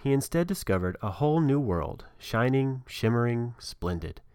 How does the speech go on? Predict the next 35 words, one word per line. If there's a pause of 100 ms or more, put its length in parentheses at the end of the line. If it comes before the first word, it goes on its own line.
(760)
A
whole
new
world
filled
with
lots
and
lots
of
new,
exciting,
and
weird
things (680)
that
had
never
before
been
seen
in
Europe
or
the
Old
World. (560)
Things
like
tomatoes, (200)
potatoes,
chocolate, (140)
pineapples,
and
pumpkins